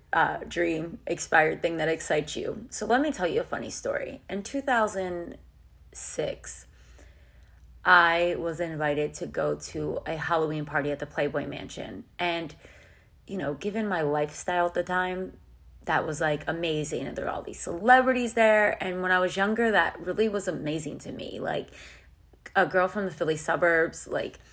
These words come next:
it just felt so cool and incredible. Now,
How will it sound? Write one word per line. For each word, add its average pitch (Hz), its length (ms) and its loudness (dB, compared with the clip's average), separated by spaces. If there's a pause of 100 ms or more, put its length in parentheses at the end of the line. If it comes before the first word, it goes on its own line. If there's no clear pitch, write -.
(460)
it 196 100 0
just 202 220 -2
felt 165 340 4
so 180 300 2
cool 156 960 4
and 147 440 -2 (360)
incredible. 151 720 -2 (1000)
Now, 160 400 2